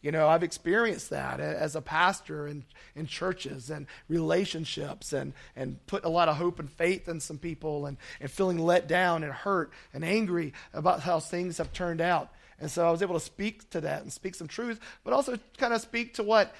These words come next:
God has taught me about those relationships and, and how to have thick skin, but also love with a soft heart. Now, the second week, it, it kinda sounds a little sacrilegious, doesn't it? To say that you're disappointed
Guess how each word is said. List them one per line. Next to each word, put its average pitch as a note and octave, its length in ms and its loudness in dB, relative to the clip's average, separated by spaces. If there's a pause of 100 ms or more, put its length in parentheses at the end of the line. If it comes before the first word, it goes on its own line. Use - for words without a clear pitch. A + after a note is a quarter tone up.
(120)
God G3+ 220 4
has G3+ 120 0
taught - 340 -10
me G#3 100 0
about F#3+ 260 4
those F3+ 140 -4
relationships C#3+ 880 -10
and, D3 200 -10 (300)
and D3+ 300 -2 (160)
how F3 180 0
to F3 80 4
have F3 300 0
thick - 180 -6
skin, D3+ 520 -6 (260)
but D3+ 100 -8
also D#3 540 -4 (240)
love D#3 220 -4
with D3+ 120 -8
a - 60 -8
soft B2+ 340 -10
heart. D3+ 320 -10 (720)
Now, D#3+ 160 -2
the D#3 100 -6
second F#3+ 440 2
week, - 360 -10 (640)
it, - 380 -14 (160)
it G#3 160 -6
kinda B3+ 200 -4
sounds A#3+ 480 -4 (420)
a - 40 -4
little A3 180 4
sacrilegious, A3 680 2
doesn't F#3 300 2
it? A#3 100 -4 (680)
To - 60 -8
say G3 340 6
that F3+ 200 6
you're E3+ 100 2
disappointed F#3 840 -2